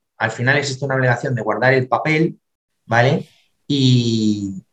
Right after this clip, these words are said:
y bueno, eh, creo recordar que el Colegio de Aparejadores incluso tenía una pe-,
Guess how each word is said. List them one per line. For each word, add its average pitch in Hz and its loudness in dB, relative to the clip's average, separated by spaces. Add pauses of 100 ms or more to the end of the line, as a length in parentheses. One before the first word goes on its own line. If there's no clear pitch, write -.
(240)
y 120 -4
bueno, 120 0
eh, 117 -8
creo 135 0
recordar 165 2
que 165 -2
el 160 -2
Colegio 131 -4
de 160 0
Aparejadores 151 -4
incluso 139 -6
tenía 123 -8
una 156 0
pe-, 127 -4